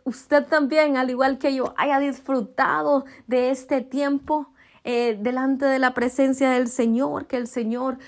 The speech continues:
pues, haya podido llegar y tocar ahí su corazón y haya traído esa respuesta que usted tanto ha estado esperando de parte de Él.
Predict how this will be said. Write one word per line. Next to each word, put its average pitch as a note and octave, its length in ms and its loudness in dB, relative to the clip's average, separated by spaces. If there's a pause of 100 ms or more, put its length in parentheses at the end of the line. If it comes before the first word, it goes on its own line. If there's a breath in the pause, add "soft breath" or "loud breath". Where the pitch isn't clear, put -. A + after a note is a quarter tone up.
(120 loud breath)
pues, - 240 -10
haya C#4+ 320 -2
podido C#4 320 0
llegar B3 500 -2
y C4 60 -4
tocar C#4 500 -2
ahí C#4 320 0
su C4+ 280 -8
corazón C#4 760 -2 (280 loud breath)
y C#4 220 4
haya C#4 260 0
traído C4+ 340 -2
esa C4+ 160 -2
respuesta C4 600 -2
que C4 160 0
usted A#3+ 500 -2
tanto B3+ 480 0 (200 loud breath)
ha A#3+ 100 -2
estado B3 340 0
esperando B3 540 -2
de A3 180 0
parte B3+ 480 -2
de A3+ 240 2
Él. C4 140 0